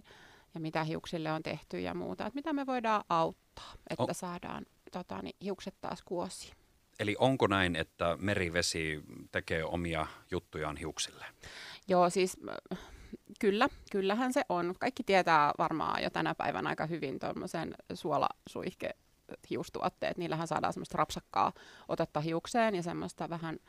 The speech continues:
Speaker 1: no, rannalla oltua tunnetta, että se vaan on semmoinen pöyheä ja kuivakka ja kivan tuntunen, että kitkaa on paljon. Mut sitten kun sitä tulee silleen enenevissä määrin sinne hiuksiin ja vas-,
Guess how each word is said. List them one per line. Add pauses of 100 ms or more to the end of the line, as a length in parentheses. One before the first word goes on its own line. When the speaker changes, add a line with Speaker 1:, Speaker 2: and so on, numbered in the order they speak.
(380)
Speaker 1:
no,
rannalla
oltua
tunnetta,
että
se
vaan
on
semmoinen
pöyheä
ja
kuivakka
ja
kivan
tuntunen,
että
kitkaa
on
paljon. (420)
Mut
sitten
kun
sitä
tulee
silleen
enenevissä
määrin
sinne
hiuksiin
ja
vas-,